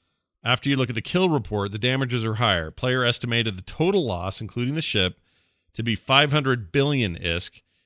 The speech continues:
which is the equivalent of five thousand dollars U S D when converted to eve Online subscription time, which you can do with your isk. Um, it's easily one of the most expensive ship kills since eve Online launched sixteen years ago.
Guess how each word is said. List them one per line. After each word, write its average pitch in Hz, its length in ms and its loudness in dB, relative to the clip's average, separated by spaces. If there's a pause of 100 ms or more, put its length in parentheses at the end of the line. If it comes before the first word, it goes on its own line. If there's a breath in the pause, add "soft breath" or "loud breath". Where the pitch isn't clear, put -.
(140)
which 98 120 -8
is 98 60 -4
the 107 120 0
equivalent 120 440 -2
of 104 140 -6
five 120 280 2
thousand 123 340 2
dollars 98 340 0
U 101 120 -2
S 95 120 0
D 95 400 0
when 95 300 -2
converted 92 420 -4
to 107 100 -10
eve 104 240 -4
Online 87 340 -4
subscription 113 560 -8
time, 90 300 -6
which 104 160 -8
you 92 80 -10
can 98 140 -10
do 127 120 -4
with 104 140 -8
your 80 140 -16
isk. 85 260 -12 (640)
Um, 98 560 -2 (380)
it's 107 140 -4
easily 135 220 0
one 123 120 -2
of 117 40 -2
the 113 80 -2
most 110 180 -2
expensive 123 460 -2
ship - 260 -4
kills 113 300 -2
since 95 180 -4
eve 107 160 -4
Online 95 360 -2
launched 90 340 -4
sixteen 95 440 -6
years 90 260 -6
ago. 73 580 -14